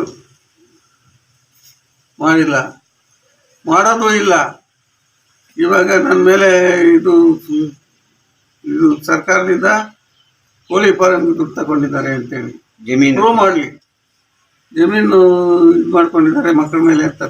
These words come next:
Speaker 1: ಪ್ರೂವ್ ಮಾಡ್ಲಿ. ಪ್ರೂವ್ ಮಾಡದೆ ಹೋದ್ರೆ ಅವ್ರ ಮೇಲೆ ನಾನು ಮಾನನಷ್ಟ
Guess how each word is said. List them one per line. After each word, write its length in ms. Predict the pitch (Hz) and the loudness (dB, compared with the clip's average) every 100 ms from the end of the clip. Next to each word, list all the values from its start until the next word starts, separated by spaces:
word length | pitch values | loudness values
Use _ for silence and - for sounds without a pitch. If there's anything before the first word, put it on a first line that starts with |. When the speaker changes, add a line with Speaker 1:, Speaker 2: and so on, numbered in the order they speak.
| - | -8
Speaker 1:
ಪ್ರೂವ್ 180 | 220 262 | -4 0
ಮಾಡ್ಲಿ. 300 | 240 - 131 117 _ _ _ _ _ _ _ _ _ _ _ _ _ _ _ | 0 0 -6 -12 _ _ _ _ _ _ _ _ _ _ _ _ _ _ _
ಪ್ರೂವ್ 200 | 226 262 247 | -4 0 0
ಮಾಡದೆ 220 | 240 233 | 0 0
ಹೋದ್ರೆ 260 | 226 226 233 233 | 0 0 2 2
ಅವ್ರ 120 | 226 214 | 0 -2
ಮೇಲೆ 180 | 220 220 214 | -2 -2 -2
ನಾನು 200 | 208 214 208 190 _ _ - | -2 -4 -4 -8 _ _ -4
ಮಾನನಷ್ಟ 400 | 202 226 202 - | -2 0 -2 -4